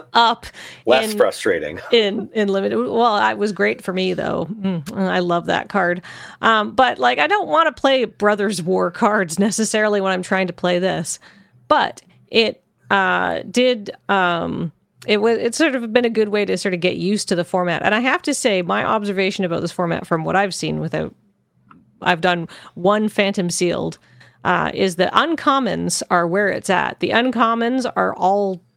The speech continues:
Speaker 2: very powerful. Like, in some cases, they're more useful than the rares, I find.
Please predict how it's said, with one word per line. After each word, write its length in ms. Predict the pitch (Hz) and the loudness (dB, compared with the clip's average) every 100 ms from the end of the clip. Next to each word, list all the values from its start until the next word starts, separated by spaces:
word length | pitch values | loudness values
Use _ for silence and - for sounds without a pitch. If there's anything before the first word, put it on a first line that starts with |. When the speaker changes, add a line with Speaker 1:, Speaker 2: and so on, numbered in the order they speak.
| _ | _
Speaker 2:
very 460 | 175 190 185 185 | -2 0 2 0
powerful. 720 | 180 175 170 175 - 170 160 - - - - | 2 2 2 -2 -2 -2 -2 -6 -16 -6 0
Like, 200 | 190 - | 0 0
in 180 | 226 | -2
some 220 | 220 262 269 | 2 0 2
cases, 480 | 285 277 294 269 | 0 0 0 0
they're 160 | 233 226 | 2 2
more 280 | 214 202 208 | 2 0 0
useful 680 | 190 180 208 - 262 277 | 0 -2 -2 0 0 2
than 260 | 220 196 180 | 0 0 0
the 80 | 170 | -2
rares, 560 | - - - - 170 - | -2 -4 -4 -6 -8 -6
I 200 | - - | -6 -6
find. 500 | - - - 175 | -6 -6 -8 -10